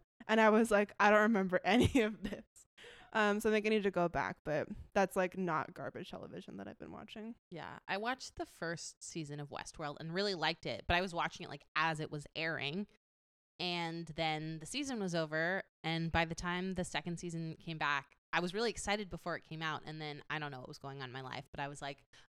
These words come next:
Speaker 2: "I do not have the bandwidth for what this show <laughs> requires
Speaker 1: It takes
Speaker 2: of me."
Speaker 1: a lot of bandwidth.
Speaker 2: <laughs>
Speaker 1: Yeah, I watched it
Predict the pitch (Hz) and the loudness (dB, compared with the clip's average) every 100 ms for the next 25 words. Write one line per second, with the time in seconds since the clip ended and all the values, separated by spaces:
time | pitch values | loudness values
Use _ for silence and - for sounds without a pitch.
0 | - 151 139 131 - 139 135 123 - 160 | -6 -4 -2 -2 -2 -2 -6 -6 -8 -6
1 | 151 131 143 - - - - - - 139 | -4 -6 -10 -10 -10 -10 -18 -14 -8 -8
2 | 139 156 147 - 156 - 143 135 160 262 | -6 -4 -4 -6 -10 -6 -4 -2 0 6
3 | 190 151 277 277 269 320 247 208 196 202 | 6 6 6 6 6 2 4 6 4 2
4 | 226 156 160 147 220 294 - 196 180 - | 0 0 -2 -4 -4 -4 0 2 2 4
5 | 214 226 214 220 233 - 311 311 294 | 6 6 6 4 4 0 2 2 2